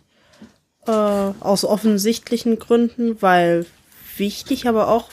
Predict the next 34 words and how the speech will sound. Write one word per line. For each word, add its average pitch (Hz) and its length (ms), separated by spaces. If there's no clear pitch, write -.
weil 214 200
das 214 380
was 220 220
ist, 226 240
was - 380
immer 240 520
irgendwo 214 640
runterfällt. 196 760
So, 180 180
was 185 240
war 190 120
eigentlich 180 480
mit 190 200
denen, 185 360
die 220 120
nicht 208 500
aktiv 208 760
gekämpft 196 560
haben? 185 280
Und, - 580
äh, 185 300
das - 240
waren 226 260
halt 170 160
vor - 200
allem 180 240
Frauen. 180 360
Und 185 80
ich 180 160
finde 202 200
das 202 100
immer 208 200
sehr 196 240
wichtig, 202 420